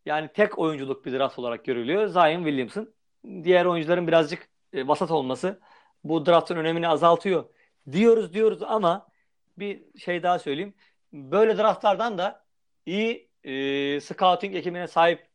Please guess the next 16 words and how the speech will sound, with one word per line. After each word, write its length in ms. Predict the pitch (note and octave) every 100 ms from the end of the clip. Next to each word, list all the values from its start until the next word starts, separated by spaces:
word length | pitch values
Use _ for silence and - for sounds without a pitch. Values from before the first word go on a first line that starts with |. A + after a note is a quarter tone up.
| -
takımlar 520 | F3+ A3+ G3 F3+ F#3+
çok 180 | - F#3+
iyi 120 | F#3+
parçalar 380 | F3 D#3+ F3+ F3+
çıkartabiliyor. 720 | - F3 E3 F3 C#3+ E3 F3 _ _ _
Örnek, 460 | E3+ F3 F#3 F#3+ _ _ _ -
e, 500 | C#3 C#3+ D3+ D3 D3
San 180 | D3 E3+
Antonio'nun 560 | E3+ E3 E3+ E3+ E3+ _ _ _ _
ço-, 300 | - F#3 E3+ -
on, 400 | - E3+ F3+ E3+ -
on 500 | - E3+ F3+ F3+ F3
beşinci 280 | D#3+ D3 C#3+
sıraydı 260 | C#3 C3+ B2+
galiba 300 | B2+ B2 A#2+
Kawhi'lerin 500 | B2+ A#2+ A#2+ A#2